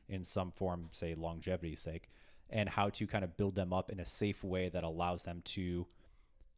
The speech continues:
have longevity and, like, body life, as well as, you know, how to systematically set them up for a way that they can have success kind of along the way, going through all of the steps that I kind of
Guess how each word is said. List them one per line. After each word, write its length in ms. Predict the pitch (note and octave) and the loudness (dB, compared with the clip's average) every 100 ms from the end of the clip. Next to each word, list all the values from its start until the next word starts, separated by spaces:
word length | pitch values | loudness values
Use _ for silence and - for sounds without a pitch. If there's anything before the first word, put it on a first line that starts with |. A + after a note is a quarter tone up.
| - | -6
have 280 | - G#2+ G#2+ | 2 2 2
longevity 840 | G#2+ G#2+ G2+ F#2 F#2 G2 G#2+ G#2 | 2 2 0 0 2 2 2 2
and, 240 | F2+ E2+ - | 0 -4 -6
like, 240 | F2 D2+ - - F2+ | -6 -6 -12 -18 0
body 460 | F2+ F2+ F2 F2 E2+ | 4 4 2 -2 -4
life, 500 | F#2 F2+ E2 E2 - - - - - | -2 0 0 -2 -6 -12 -20 -20 -6
as 200 | G#2+ G2 | -2 2
well 280 | G2+ G2+ G2 | 4 6 6
as, 300 | F#2 F2 - - | 4 0 -4 -4
you 80 | |
know, 180 | F#2 F2 - | -4 -4 -6
how 220 | - - | -2 0
to 140 | G#2 G2+ | 2 0
systematically 920 | - A#2 - F#2+ F#2 F#2+ F#2 - F2 | 0 0 0 -2 0 2 0 -4 -6
set 280 | - F#2 - | -2 -2 -2
them 180 | F2 | -2
up 220 | F2+ F2 - - - | 0 -2 -6 -20 -10
for 160 | - F#2 | -2 -2
a 60 | |
way 260 | E2 F2+ F2 | 0 0 0
that 280 | F2 E2 - - - - | 0 -2 -4 -14 -20 -8
they 100 | G2+ | -4
can 120 | F#2+ F2+ | -4 -4
have 220 | F2+ E2 | -4 -2
success 460 | - E2+ - G#2+ - | -4 -2 2 2 0
kind 120 | F#2+ | -2
of 60 | E2+ | -2
along 300 | E2 E2 D#2+ | -4 -4 -4
the 80 | |
way, 200 | E2 F#2 | 0 0
going 200 | E2 E2 | 0 -4
through 160 | E2+ F#2+ | -4 -2
all 180 | A2 F#2+ | 2 2
of 60 | E2+ | 0
the 100 | E2+ | -4
steps 380 | - F#2+ D#2 - | -2 -2 -2 -6
that 120 | D#2 | -8
I 60 | |
kind 160 | F2 | -6
of 80 | E2+ | -6